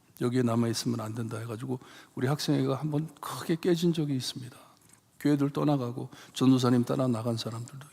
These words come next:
있고. 이 복음을 떠나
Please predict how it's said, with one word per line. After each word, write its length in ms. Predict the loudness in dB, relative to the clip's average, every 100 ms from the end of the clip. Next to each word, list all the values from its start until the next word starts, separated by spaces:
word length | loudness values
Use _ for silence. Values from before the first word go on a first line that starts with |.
| _
있고. 160 | -20 -20 _ _ _ _ _ _ _ _ _ _ _ _ -20 -20 -20 -20 -20 -20 -20 6
이 440 | 10 10 10 4 6
복음을 360 | 8 12 12 10
떠나 440 | 10 8 6 0